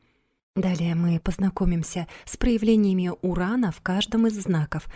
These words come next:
а также выясним, как именно мы восстаём, вносим свой вклад в изменение мира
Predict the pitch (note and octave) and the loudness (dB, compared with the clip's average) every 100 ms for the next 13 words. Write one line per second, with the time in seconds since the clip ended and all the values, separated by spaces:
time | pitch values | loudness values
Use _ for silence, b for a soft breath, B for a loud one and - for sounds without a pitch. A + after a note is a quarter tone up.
0 | B B E3+ E3 E3 - G#3 - E3 F#3 | B B -6 -4 -6 -6 -6 -4 -4 -4
1 | F#3 - E3+ D#3+ _ - B3 - G3+ F3+ | -4 -4 -8 -8 _ -4 -4 2 2 2
2 | F3 E3 E3+ E3+ - - E3 E3 E3 - | 0 0 0 0 -2 -4 -4 -2 -4 -4
3 | - F3+ G3 F3+ G3 - G#3+ A3 - E3+ | -4 2 4 4 0 0 0 0 0 -2
4 | D#3+ - D#3+ F3+ F3+ F3+ F3 E3+ E3+ E3+ | -2 -4 -2 -2 0 0 0 0 0 0
5 | E3 D#3 D#3 | 0 0 -4